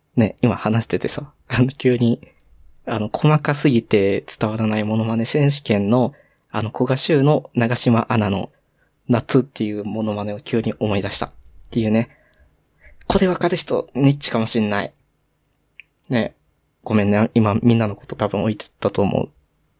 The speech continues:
ごめん。って感じで、そう。まあ、ちょっとまあ、夏、夏まだいけそうじゃないっていう希望を残して、ちょっと、ね。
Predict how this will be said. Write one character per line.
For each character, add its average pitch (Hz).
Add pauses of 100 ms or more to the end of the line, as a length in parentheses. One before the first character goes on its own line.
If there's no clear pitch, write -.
(140)
ご 104
め 92
ん。 -
っ - (1000)
て -
感 123
じ 123
で、 131
そ 110
う。 - (920)
ま 175
あ、 -
ち -
ょ -
っ -
と -
ま 110
あ、 - (100)
夏、 156
夏 120
ま 156
だ 113
い 104
け 117
そ 139
う 131
じ 131
ゃ 127
な 131
い 131
っ -
て -
い 117
う - (640)
希 -
望 113
を 113
残 110
し -
て、 92
ち -
ょ 104
っ -
と、 - (800)
ね。 113